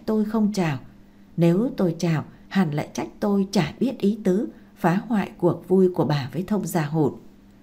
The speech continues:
"Mẹ, con nói chuyện với mẹ một lúc được không ạ?" Mẹ chồng tôi cười khẩy như kiểu, "Cô mà có chuyện gì để nói à?" Nhưng cuối cùng vẫn ừ một tiếng cho có lệ.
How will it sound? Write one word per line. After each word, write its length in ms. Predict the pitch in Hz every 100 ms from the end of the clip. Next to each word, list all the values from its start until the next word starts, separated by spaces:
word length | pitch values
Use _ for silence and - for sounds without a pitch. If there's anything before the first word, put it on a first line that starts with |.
| - -
"Mẹ, 280 | 170 - - - - -
con 160 | 190 156
nói 140 | 190
chuyện 220 | 220 208 143
với 80 | 202
mẹ 220 | 226 -
một 140 | -
lúc 240 | 190 349 -
được 220 | 190 -
không 140 | 196
ạ?" 240 | 202 113 - - - - - - -
Mẹ 180 | 185 185 -
chồng 260 | 185 151 131
tôi 220 | 170 165 165
cười 240 | 175 147
khẩy 380 | 120 - 165 123 -
như 140 | 160 180
kiểu, 240 | 175 160 120 - - - -
"Cô 280 | 196 180 143
mà 60 | 147
có 140 | 170 165
chuyện 180 | 151
gì 220 | 151 165 135
để 160 | 131
nói 360 | 123 147 196 349
à?" 80 | 254 - - - - - - -
Nhưng 260 | 170 147 -
cuối 200 | 160 226
cùng 260 | - 165 120 - - -
vẫn 340 | 175 - 254 -
ừ 160 | 208 156
một 220 | 143 123 -
tiếng 300 | 156 170 277
cho 100 | 233 196
có 120 | 151
lệ. 340 | 226 190 -